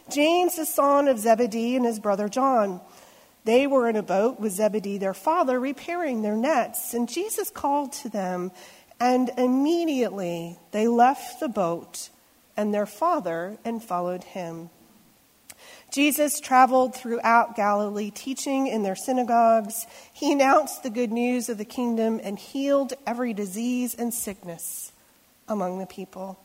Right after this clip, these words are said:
These are the word, words of God for us, the people of God. Thanks be to God for it.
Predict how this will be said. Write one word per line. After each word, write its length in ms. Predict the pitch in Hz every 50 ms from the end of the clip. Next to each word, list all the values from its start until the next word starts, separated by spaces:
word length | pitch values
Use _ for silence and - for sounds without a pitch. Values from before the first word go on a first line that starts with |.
| _ _ _ _ _ _ _ _ _ _ _ _ _ _ _ _ _ _ _ _ _
These 260 | 233 233 240 240 214
are 200 | - 220 220 214
the 100 | 214 214
word, 580 | 202 196 208 220 220 214 220 220 220 220 208 214 - - - - _ _ _
words 420 | - 220 220 220 226 208 196 - 214
of 140 | 196 190
God 300 | - 190 190 196 196 190
for 160 | - - 202 170
us, 260 | 190 196 185 - -
the 120 | - 208
people 380 | - - 226 220 233 - 240 240
of 140 | 240 240 -
God. 420 | 170 160 160 151 147 156 160 165 - _ _ _ _ _ _ _ _ _ _ _ _ -
Thanks 440 | 190 190 180 170 - - - -
be 180 | - - 196 185
to 120 | 180 - 196
God 460 | 190 185 175 165 165 165 165 170 -
for 440 | - - - - 180 175 170 165 165
it. 280 | 160 110 - - -